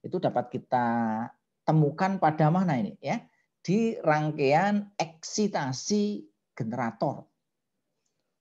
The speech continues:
Misalkan ini ada genset, ya, atau generator tegangan rendah empat ratus volt atau tiga delapan puluh volt A C.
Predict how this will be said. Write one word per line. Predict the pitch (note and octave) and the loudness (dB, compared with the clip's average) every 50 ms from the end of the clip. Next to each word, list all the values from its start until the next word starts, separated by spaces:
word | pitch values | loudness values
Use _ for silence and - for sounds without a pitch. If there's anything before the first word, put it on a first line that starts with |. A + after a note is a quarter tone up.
| _ - | _ -12
Misalkan | - A#2 - B2 A2 A2 - C#3+ C3+ B2 A#2 | -10 -6 -4 -4 -4 -2 0 0 0 2 0
ini | A#2+ C3+ | 0 0
ada | C3 A2 G#2+ G#2 - - C3+ C3+ C#3 C#3 C#3 - - - | 0 -2 -2 -2 0 4 4 6 6 4 2 0 0 2
genset, | E3+ D#3+ D#3 D#3 D#3 F3+ G3+ F3+ - - - _ _ _ _ | 4 6 6 6 6 4 2 2 0 -4 -14 _ _ _ _
ya, | - - B1+ A1 - - - _ _ _ _ _ _ - | -16 -14 -14 -14 -14 -18 -20 _ _ _ _ _ _ -10
atau | A2+ - - A#2+ A2+ A#2+ A#2+ - | -10 -6 -4 -4 -4 -4 -4 -6
generator | C3+ A#2 A#2+ A#2 A2+ A2+ A2 - - B2+ B2 A#2 A2+ A2+ A#2+ - - - _ _ _ _ _ _ _ - | -6 -4 -4 -4 -4 -4 -4 -2 -2 0 0 -2 -4 -6 -10 -12 -16 -20 _ _ _ _ _ _ _ -12
tegangan | C3+ - - B2+ A#2+ A#2 A#2 A#2 A2+ | -10 -8 -4 -4 -2 0 0 0 0
rendah | A2+ B2+ C#3+ C#3+ C3+ C#3 E3 G3+ F#3+ - - | 0 0 2 4 4 4 4 2 -2 -8 -10
empat | C3 A2+ - A2+ A2+ - | -6 -4 -4 -2 -2 -2
ratus | B2 G#2+ G#2 - - A#2 - - - - - - | -4 -4 -4 -4 -6 -8 -8 -8 -14 -18 -8 0
volt | - D#3 F3 F3+ D#3+ | 2 2 2 2 0
atau | - B2 G#2 C3 C#3 | -6 -4 -2 -2 -2
tiga | - D3 - B2+ | -2 -2 -2 -2
delapan | A2+ A2 A2 A2 A#2+ A#2 A2+ | -2 -2 -2 -2 -2 -4 -4
puluh | - - B2 A#2+ A#2 | -4 -6 -8 -8 -4
volt | - F3 D#3+ D3 - - | 2 2 2 2 0 -4
A | - A#2+ | -12 -12
C. | - - E3+ D#3 F#3 B3 - - | -4 0 2 2 2 2 -2 -8